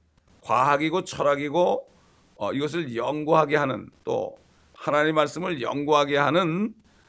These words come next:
아, 그러한 원천이다. 원천이다.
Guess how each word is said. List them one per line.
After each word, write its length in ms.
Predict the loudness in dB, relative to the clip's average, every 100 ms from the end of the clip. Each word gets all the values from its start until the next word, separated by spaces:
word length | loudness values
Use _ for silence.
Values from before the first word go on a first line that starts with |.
| _ -6
아, 180 | -6
그러한 640 | -2 0 2 0 -2 -6 -12 _ _ _ -14
원천이다. 1080 | -6 -6 -6 -6 -2 0 0 0 -6 -12 -18 _ _ _ _ _ _ _ -6
원천이다. 840 | -6 -4 -4 -4 -6 -6 -8